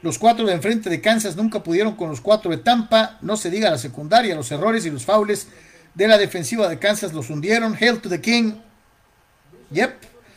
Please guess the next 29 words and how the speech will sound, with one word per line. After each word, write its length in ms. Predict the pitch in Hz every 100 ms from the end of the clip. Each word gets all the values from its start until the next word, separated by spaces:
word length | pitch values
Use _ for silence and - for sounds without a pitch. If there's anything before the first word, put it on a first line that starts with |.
| - - _ _
Héctor 240 | - - 208
Bolaños 400 | 226 247 240 220
dice, 160 | 220
"Una 100 | 233
vez 140 | 233 214
más 140 | 233
se 80 | 220
demuestra 320 | 190 226 220
que 100 | 190
lo 320 | 175 165 -
importante 420 | 240 214 180 233 220
son 240 | 240 233
siempre 360 | - 220 220 220
los 120 | -
jugadores. 540 | 165 160 247 262 139
Brady 380 | 175 240 254 254
se 160 | 202 151
fue 240 | 214 262
y 60 | 190
Belichick 600 | 190 247 247 - 262 - - _ _
ni 100 | 196
a 160 | 208 -
postemporada, 760 | 175 - 180 156 175 220 277
y 60 | 226
Brady 380 | 180 240 247 220
ya 120 | 226
ven, 200 | 240 262
es 120 | 226
campeón". 600 | - 190 - 269 233 143